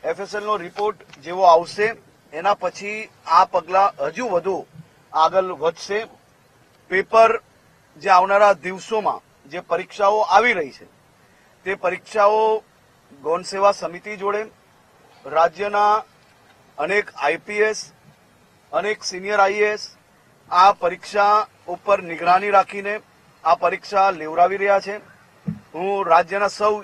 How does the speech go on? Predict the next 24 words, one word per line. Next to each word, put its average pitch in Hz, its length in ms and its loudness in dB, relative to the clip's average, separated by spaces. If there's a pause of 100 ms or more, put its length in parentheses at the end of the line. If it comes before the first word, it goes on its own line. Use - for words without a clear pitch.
(140)
યુવાનોનું, 190 520 0 (540)
જે 160 120 -10
કોઈ 214 260 0
લોકોએ 208 220 0
આ 208 140 2
પરીક્ષા 196 380 2
આપી 226 260 4
હતી 131 260 -2 (360)
અને 170 180 -6 (160)
પેપર 202 340 -6 (120)
ફૂટ્યું, 196 480 -6 (360)
તેનાથી 202 680 -4
જે 208 80 -6 (200)
દુઃખ 214 300 -6
એ - 20 0
લોકોને 202 360 -6
થયું 180 260 -14
છે, 185 160 -12
જે 185 60 -14
તકલીફ 214 440 -6
એ 214 120 0
લોકોને 196 220 -6
પડી 170 360 -8
છે, 180 80 -8